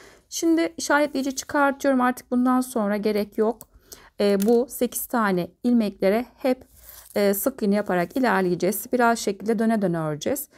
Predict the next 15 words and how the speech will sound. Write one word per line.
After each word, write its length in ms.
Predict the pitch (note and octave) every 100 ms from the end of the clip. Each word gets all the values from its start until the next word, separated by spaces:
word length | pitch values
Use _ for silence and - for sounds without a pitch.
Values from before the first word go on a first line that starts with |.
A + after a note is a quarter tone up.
| - _
Yine 160 | E4+ D4+
aynı 220 | D4+ D4
şekilde 520 | C#4 C4+ B3+ A#3+ A3+
bakın 220 | A#3 A3+ A3+
hemen 480 | B3+ A3+ A3+ B3+ _ _ _ _
işaretleyici, 760 | - - A3+ A3+ G#3+ G#3+ G#3+ G3+
e, 200 | G3+ G3
çıkarttığım 520 | G3 - A3 A3 A#3+ A3
yere 180 | F3+
bakın 220 | F3+ F3+ G3
şöyle 520 | - G#3+ F3 F#3 A3
üstteki 400 | - - G3+ G#3+
duran 340 | G3+ E3+ F3+ G3+
tek 240 | A3 A3
kanadı 580 | A#3 A3+ G#3+ A3 A3